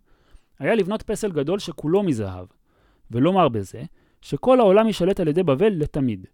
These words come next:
ולהכריח את כל העמים להשתחוות לפסל הזה ולקבל אותו עליהם. ובמיוחד הוא רצה שהיהודים ישתחוו, כדי שהם יקבלו עליהם שהמלכות שלהם לא תתגבר בסוף.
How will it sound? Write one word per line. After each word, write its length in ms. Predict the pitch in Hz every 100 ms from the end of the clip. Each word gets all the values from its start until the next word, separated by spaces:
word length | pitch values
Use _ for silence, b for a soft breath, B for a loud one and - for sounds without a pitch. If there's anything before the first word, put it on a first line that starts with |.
| _ _ _ _
ולהכריח 460 | 120 123 131 214 226
את 80 | 196
כל 240 | 240 247
העמים 260 | 214 196 220
להשתחוות 500 | 190 202 180 175 196
לפסל 380 | 170 160 202 208
הזה 160 | 226 240
ולקבל 380 | 220 214 214
אותו 200 | 214 208
עליהם. 320 | 190 170 156 151 _ _ _ _ _ -
ובמיוחד 640 | 117 110 104 104 - 277
הוא 120 | 254 208
רצה 220 | - 220
שהיהודים 480 | 185 147 127 143 147
ישתחוו, 500 | - 107 107 98 127 b b b
כדי 180 | 127 113
שהם 180 | 113 104
יקבלו 360 | - 110 170
עליהם 220 | 170 226
שהמלכות 380 | 240 175 147 190
שלהם 320 | - 139 185
לא 60 | 208
תתגבר 400 | 165 127 120 135
בסוף. 480 | 123 - 104 -